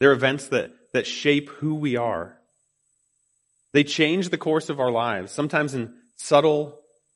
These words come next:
almost imperceivable ways, and sometimes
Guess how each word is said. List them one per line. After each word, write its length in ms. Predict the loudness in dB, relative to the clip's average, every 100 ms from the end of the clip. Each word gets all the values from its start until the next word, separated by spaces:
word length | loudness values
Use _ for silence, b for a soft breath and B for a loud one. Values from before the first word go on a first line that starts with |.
| _
almost 300 | 0 0 0
imperceivable 720 | -2 -4 -6 -4 -6 0 0 2
ways, 300 | 0 -2 -4
and 120 | -8
sometimes 600 | -6 -6 -6 -6 -8